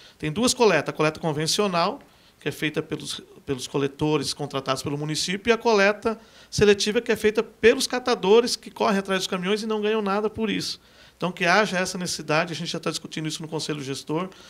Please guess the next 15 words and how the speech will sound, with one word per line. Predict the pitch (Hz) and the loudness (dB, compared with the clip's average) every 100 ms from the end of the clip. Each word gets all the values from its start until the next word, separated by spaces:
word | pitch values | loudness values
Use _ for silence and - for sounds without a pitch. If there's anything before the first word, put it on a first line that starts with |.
| - - - | -20 -12 -8
da | |
contratação | - 156 151 143 160 | -4 -4 -2 -4 -4
das | - | -6
cooperativas | 160 156 160 202 220 240 - - - _ | -4 -2 0 0 -2 -2 -8 -14 -20 _
e | 190 | 4
a | 220 | 4
modernização | 196 262 302 262 240 233 190 160 214 233 | 6 2 4 4 4 0 0 0 0 0
do | |
sistema | 220 208 220 220 | -2 -2 -2 -2
de | 220 | 0
coleta. | 226 151 160 160 | 0 2 0 -4
Nós | 147 - | -10 -10
precisamos | - 202 | -4 -2
pensar | 208 208 202 202 | 0 -2 0 -2
nisso, | 175 170 - | -2 -4 -6